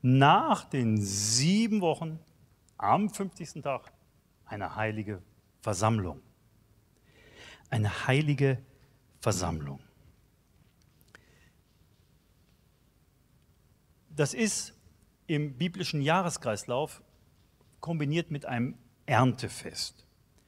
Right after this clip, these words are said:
Zu Passa wird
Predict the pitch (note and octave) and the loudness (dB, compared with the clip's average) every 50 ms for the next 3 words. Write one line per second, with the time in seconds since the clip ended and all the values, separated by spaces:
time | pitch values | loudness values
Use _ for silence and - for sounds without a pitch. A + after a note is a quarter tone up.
0 | _ - - - _ _ _ _ - - - A2+ - _ - - C#3 C#3 - - | _ -20 -20 -20 _ _ _ _ -16 -14 -14 -14 -12 _ 0 2 2 2 2 2
1 | G#3 G#3+ A#3 C4 C#4 - - _ _ _ _ _ _ _ _ _ _ _ - B2 | 0 0 0 0 -4 -8 -16 _ _ _ _ _ _ _ _ _ _ _ -4 0
2 | C3+ D#3+ D#3 - - - | 0 0 0 -2 -10 -20